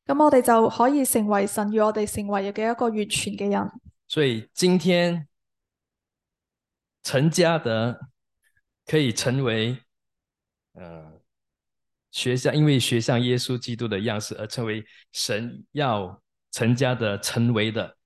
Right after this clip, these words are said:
Speaker 2: 一个完全的 <laughs> 陈家德，明白吗？
Speaker 1: 嗯，所以今日如果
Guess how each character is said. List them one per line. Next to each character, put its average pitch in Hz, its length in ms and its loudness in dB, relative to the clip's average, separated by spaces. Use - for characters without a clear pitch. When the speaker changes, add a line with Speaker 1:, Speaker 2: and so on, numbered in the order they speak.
Speaker 2:
一 131 80 -8
个 120 140 -4
完 98 200 -4
全 107 280 0
的 104 120 -4
<laughs> - 360 -20
陈 104 180 -2
家 107 180 0
德， 101 220 -8
明 113 180 -2
白 104 140 0
吗？ 131 180 2
Speaker 1:
嗯， 233 180 -2
所 294 220 4
以 302 80 2
今 311 120 0
日 285 320 2
如 226 100 -6
果 240 80 0